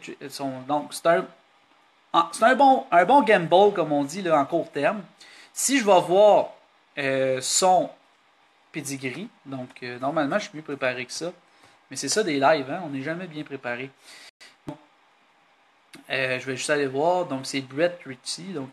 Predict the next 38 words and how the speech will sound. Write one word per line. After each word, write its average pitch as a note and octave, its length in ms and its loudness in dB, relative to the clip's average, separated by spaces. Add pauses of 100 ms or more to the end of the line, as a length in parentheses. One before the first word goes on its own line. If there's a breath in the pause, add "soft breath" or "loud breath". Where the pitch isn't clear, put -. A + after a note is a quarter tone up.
il C3+ 60 -16
joue F3 300 -12
avec C3+ 680 -6 (240)
les C3+ 120 -12
Stars, G3 720 -6 (100)
je C3+ 140 -8
l'ai C3 120 -10
ici. E3+ 280 -12 (560 loud breath)
Donc C#3 140 -8
il D#3 40 -6
est - 20 -4
né F3 80 4
en - 40 6
mille G3+ 80 2
neuf F3+ 100 2
cent G3+ 80 2
quatre-vingt-treize, D#3 720 2
donc C3+ 180 -8
il - 20 -12
est C3 40 -14
pas F#3 120 -6
très, D#3 180 -8
très C#3 300 -6
âgé. C3+ 400 -8 (400 loud breath)
Il C3 60 -8
a - 20 -6
seulement D#3+ 340 0
vingt-trois C#3+ 480 -4
ans, D#3 80 -2
comme C3+ 200 -8
je C3 60 -18
vous B2+ 60 -18
dis, C#3+ 200 -12
six - 140 -4
pieds D#3 180 -6
trois, D#3+ 260 -2
deux D3 140 -4
cent D3 180 0